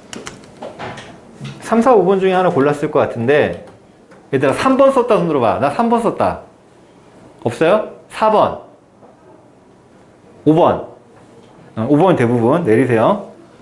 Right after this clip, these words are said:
사 번은 왜 안 되는지 설명할 수 있어야 돼요. 어. 지금 선생님 저번에 얘기했지? 저번 시간에.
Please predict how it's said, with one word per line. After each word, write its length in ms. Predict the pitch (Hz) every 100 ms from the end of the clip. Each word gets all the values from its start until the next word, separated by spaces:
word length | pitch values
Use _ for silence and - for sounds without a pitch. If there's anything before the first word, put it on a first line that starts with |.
| -
사 200 | - 247
번은 180 | 254 254
왜 100 | 175
안 200 | 156 139
되는지 280 | 156 156 143
설명할 360 | 180 220 220 190
수 100 | 135
있어야 240 | 151 131
돼요. 360 | 120 147 - - - - -
어. 320 | 110 95 87 - - - - - - - - - - - - - - 180 - -
지금 560 | - 175 180 185 143 110
선생님 320 | 233 240 214
저번에 360 | 151 151 170 127
얘기했지? 520 | 131 151 110 92 85
저번 220 | - 120
시간에. 460 | 120 107 90 85